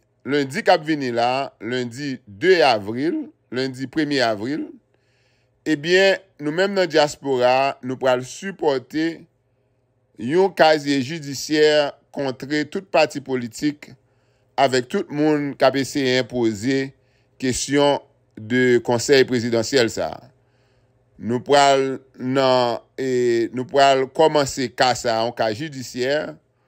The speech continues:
pou nou asire nou ke kou de kasasyon lakou siperyè de kont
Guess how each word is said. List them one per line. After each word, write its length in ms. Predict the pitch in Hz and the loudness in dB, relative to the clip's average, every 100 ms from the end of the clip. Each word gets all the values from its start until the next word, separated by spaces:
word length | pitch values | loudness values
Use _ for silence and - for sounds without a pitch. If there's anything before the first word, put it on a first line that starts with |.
| _ _ _ _ - | _ _ _ _ -6
pou 120 | 147 147 | -2 0
nou 160 | 151 - | 0 2
asire 560 | 180 180 - 160 139 131 | 2 2 -4 -2 0 0
nou 260 | 143 156 - - | 0 -4 -6 -6
ke 140 | 135 123 | -6 -4
kou 240 | - 160 | -4 0
de 100 | 156 | 0
kasasyon 640 | - 139 131 120 - 123 127 | 2 2 4 0 0 -4 0
lakou 280 | 113 110 151 | 0 0 -6
siperyè 380 | 139 147 131 117 | -6 -4 0 0
de 80 | 110 107 | -2 -4
kont 240 | 127 | -6